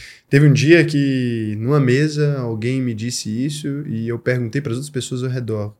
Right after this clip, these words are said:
"Qual que é o carro dele?" E conheciam ele há quatro anos já. Falei, "Qual que é o carro dele? Que carro que ele dirige?" Eu sei sem vocês olharem agora. E ninguém sabia. Todos eles estavam concordando e nenhum deles sabia qual que é o carro que ele tinha.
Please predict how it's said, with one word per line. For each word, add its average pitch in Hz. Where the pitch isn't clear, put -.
"Qual -
que -
é -
o 143
carro 101
dele?" 92
E 110
conheciam 117
ele 131
há 110
quatro 120
anos 98
já. 85
Falei, 104
"Qual 147
que 151
é 170
o -
carro 147
dele? 123
Que 104
carro 127
que 123
ele 110
dirige?" 104
Eu 101
sei 107
sem 151
vocês 156
olharem 123
agora. 101
E -
ninguém 147
sabia. 127
Todos 170
eles 170
estavam 151
concordando 143
e 139
nenhum 202
deles 151
sabia 139
qual 135
que -
é 139
o -
carro 131
que 131
ele 139
tinha. -